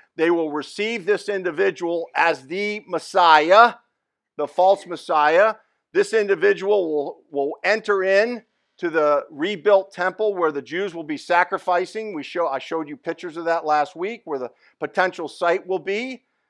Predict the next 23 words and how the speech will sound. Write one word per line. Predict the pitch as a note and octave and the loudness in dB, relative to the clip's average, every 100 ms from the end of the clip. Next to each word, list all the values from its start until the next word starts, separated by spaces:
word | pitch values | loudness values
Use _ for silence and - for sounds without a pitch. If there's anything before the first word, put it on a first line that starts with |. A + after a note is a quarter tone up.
| _ - | _ -12
for | D#3 | -8
these | E3+ C#3 | -6 -6
Jews | D3 F#3 A3+ G#3+ | 0 2 2 -2
and | E3 D3 | -4 -4
the | |
Jews, | C#3 E3 F#3 E3+ | -4 -4 -4 -4
the | C#3+ | -8
Zionists | B2 D3 E3 E3+ E3+ - | -2 0 0 -2 -6 -4
that | D#3 | -2
are | C#3+ C#3 C3 _ _ - | 0 0 -2 _ _ -8
believers | C#3+ E3 G#3 G3+ F3 | -2 0 2 2 0
of | D3+ | -2
the | |
rebuilt | D3+ D3+ C#3+ D#3+ C#3+ | -4 -6 -4 -4 -2
temple. | D3 C#3+ D#3+ G3+ G3 _ _ _ _ | -6 -6 -8 -12 -16 _ _ _ _
When | D3+ D#3+ | -4 4
they, | F3 F3 E3 _ _ _ | 4 4 -2 _ _ _
when | C3+ D3 | -6 -6
he | D#3+ G3+ | -6 -2
enters | F#3+ G#3 G3+ | 0 2 2
into | F3+ G#3 G3 | 2 0 4
that | F#3 F3+ | 4 4
temple, | - G3 G3 A3+ G#3 | 0 -2 0 -2 -2